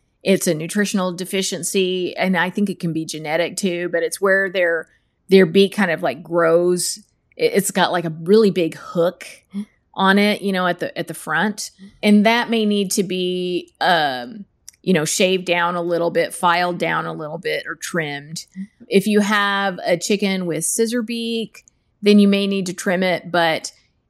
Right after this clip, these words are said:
in general, chickens' beaks should not need to be trimmed. Um, if they're, if they have access to the ground where they can peck and scratch,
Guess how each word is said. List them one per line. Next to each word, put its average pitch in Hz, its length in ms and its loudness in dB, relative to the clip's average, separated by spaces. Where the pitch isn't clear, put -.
in 214 160 8
general, 233 480 4
chickens' 208 340 2
beaks 180 400 -2
should 170 180 -4
not 160 420 2
need 185 320 4
to 180 80 -2
be 160 160 -2
trimmed. - 560 -14
Um, 175 280 4
if 185 180 -2
they're, 226 380 4
if 175 160 -4
they 208 100 2
have 196 100 4
access 208 840 0
to 170 520 0
the 170 100 -6
ground 302 460 4
where 226 120 6
they 180 100 2
can 180 160 -2
peck 208 260 -6
and 202 140 0
scratch, 190 720 -2